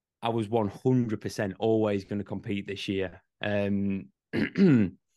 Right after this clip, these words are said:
yeah, there, there was no po-, there's not been any point in the prep either where I've thought, "No, no, I'll just go into an off season again and I'll compete next year." I've just, I, I've just known that, like, everything that I've done,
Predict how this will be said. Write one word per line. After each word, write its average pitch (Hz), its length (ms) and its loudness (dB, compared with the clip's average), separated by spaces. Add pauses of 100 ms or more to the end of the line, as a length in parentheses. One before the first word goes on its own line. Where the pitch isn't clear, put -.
(580)
yeah, 117 260 0
there, 117 260 0
there 131 120 -2
was 127 140 -2
no 143 200 2
po-, 139 200 -2
there's 117 200 -8
not 147 220 -4
been 131 160 -2
any 127 160 0
point 123 300 -4
in 117 60 -6
the 110 60 -4
prep 110 320 -6
either 113 220 -2
where 107 180 0
I've 101 120 -6
thought, 104 280 -4
"No, 110 220 -4
no, 101 360 -8
I'll 110 140 -2
just 110 160 -6
go 117 140 0
into 113 180 -4 (100)
an 107 80 -2
off 104 140 -6
season 104 320 -6
again 101 320 -4
and 98 80 -4
I'll 98 120 -2
compete 101 380 -6
next 104 320 -6
year." 92 240 -4 (1000)
I've 107 120 -2
just, - 400 -2
I, 110 200 -4
I've 110 120 -4
just 110 180 -4
known 117 680 2
that, 110 180 -2
like, 107 200 2
everything 123 420 -2
that 113 120 0
I've 107 140 -4
done, 107 380 -2